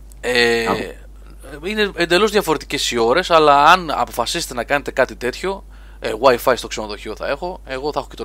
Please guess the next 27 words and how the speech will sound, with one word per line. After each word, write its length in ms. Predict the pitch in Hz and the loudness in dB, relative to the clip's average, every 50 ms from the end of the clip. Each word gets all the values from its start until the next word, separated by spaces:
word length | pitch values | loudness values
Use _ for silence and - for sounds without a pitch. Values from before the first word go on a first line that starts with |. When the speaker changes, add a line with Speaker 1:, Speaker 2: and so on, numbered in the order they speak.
| 107 | -8
Speaker 1:
laptop 180 | 107 - - 101 | -8 -8 -10 -14
μαζί 240 | 92 98 95 90 117 | -14 -12 -12 -12 -12
μου 140 | 143 165 175 165 | -14 -14 -16 -16
για 80 | 110 | -16
να 60 | 107 98 | -16 -16
κάνω 200 | - 113 107 98 | -14 -14 -14 -14
δουλειά, 260 | 82 90 127 160 180 | -12 -8 -6 -6 -6
οπότε, 360 | 147 - 160 170 - - - - - - - - - - - - - - - - - - - - - - | -6 -6 -8 -8 -8 -10 -12 -12 -14 -20 -20 -20 -20 -20 -20 -20 -20 -20 -20 -20 -20 -20 -20 -20 -16 -12
ε, 420 | 123 123 123 123 123 120 120 120 117 | -8 -6 -4 -4 -4 -4 -4 -6 -6
ό,τι 200 | 120 143 147 143 | -6 -6 -6 -4
θέλετε, 480 | - - 156 156 156 - 160 151 151 143 | -2 0 0 0 0 0 -2 -2 -2 -4
μιλάμε. 420 | 139 139 135 139 131 107 95 - - - - - - - - | -8 -2 0 0 0 0 -2 -8 -20 -20 -20 -20 -20 -20 -20
Μου 120 | 113 113 - | -20 -18 -16
το 80 | - - | -6 2
Speaker 2:
Τον 120 | - 185 | 4 6
είχαμε 160 | 190 - 220 | 6 8 8
Speaker 1:
κάνετε 160 | 226 214 220 226 | 8 8 8 8
Speaker 2:
βγάλει 140 | 170 127 - | 6 4 2
πέρυσι 320 | - 113 110 107 - - | 0 -2 -2 -4 -6 -8
τον 180 | - 113 110 110 | -6 -2 2 4
Άλεξ, 360 | 107 104 101 98 95 - - | 4 4 4 0 -2 -4 -4
έτσι, 300 | 127 123 120 - 131 104 - | -4 -2 -2 0 -2 -2 -2
σε 100 | - - | -4 -4
κάποια 260 | 104 120 113 113 110 | -4 -2 0 0 4
φάση, 260 | 110 117 117 110 113 | 6 6 6 6 6
έστω 220 | 117 110 - - 113 107 107 | 2 0 0 2 2 4 4
λίγο. 420 | 110 110 117 110 107 104 104 107 | 4 4 4 6 4 4 4 0